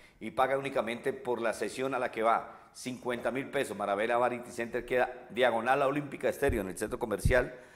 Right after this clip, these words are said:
allí queda Marabela Vanity Center, seis treinta y ocho, cuarenta y nueve, sesenta y cinco, diga que van de parte de Impacto. ¿Qué tal esto?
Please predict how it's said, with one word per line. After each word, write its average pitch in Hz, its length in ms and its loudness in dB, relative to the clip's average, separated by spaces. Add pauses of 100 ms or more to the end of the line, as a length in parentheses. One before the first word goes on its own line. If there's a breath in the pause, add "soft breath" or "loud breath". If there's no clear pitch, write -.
(180 loud breath)
allí 107 240 -6
queda 123 180 2
Marabela 104 380 4
Vanity 110 360 0
Center, - 460 -6 (240 loud breath)
seis 147 360 -2
treinta 135 260 0
y 117 80 4
ocho, 120 240 0
cuarenta 101 320 0
y - 20 2
nueve, 110 280 2
sesenta 107 400 2
y 95 40 6
cinco, - 280 2
diga 98 200 4
que 90 120 -2
van 90 160 0
de 101 80 0
parte 98 320 0
de 92 80 2
Impacto. - 400 -10 (720 soft breath)
¿Qué 156 140 0
tal 160 160 4
esto? - 200 -4